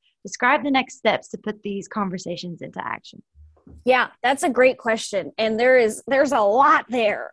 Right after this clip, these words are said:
Speaker 2: Um, we have a whole subset of our advisory group that's our data working group that's focused on that question. But basically how it's gonna go is April tenth through the sixteenth, we're gonna have the conversations, we're gonna have the surveys. All of those are gonna come in.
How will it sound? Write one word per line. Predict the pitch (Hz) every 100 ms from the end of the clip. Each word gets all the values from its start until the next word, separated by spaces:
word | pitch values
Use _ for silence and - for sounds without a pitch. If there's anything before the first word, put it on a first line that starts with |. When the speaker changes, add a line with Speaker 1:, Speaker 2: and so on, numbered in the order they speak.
| -
Speaker 2:
Um, | 302 269 220 220
we | 311
have | 330 285
a | 262
whole | 254 370 349 330 254
subset | - 294 277 294 262
of | 226
our | 214
advisory | 202 214 233 214 214
group | 202 185
that's | 185 -
our | 185
data | 180 208 226 202
working | 190 185 208 196
group | 160 175 -
that's | 156 -
focused | 175 185 151 -
on | 143 165
that | - -
question. | - - - - _ _ - - _
But | 226 226
basically | 359 571 494 - 330
how | - 240
it's | 359 -
gonna | 320 294
go | 175 113 76
is | - 190 -
April | 254 311 359
tenth | 320 330 285
through | 285 262
the | 262
sixteenth, | 240 - - 196 175
we're | 185
gonna | 190 175
have | 180 269
the | 294
conversations, | 294 277 262 233 214 196 202 190
we're |
gonna | 190 165
have | 185 220 214
the | 226
surveys. | - 165 - 104 92 - - - _ -
All | 247 381
of |
those | 349 359
are | 330
gonna | 277 226
come | - 285 302
in. | 220 208 226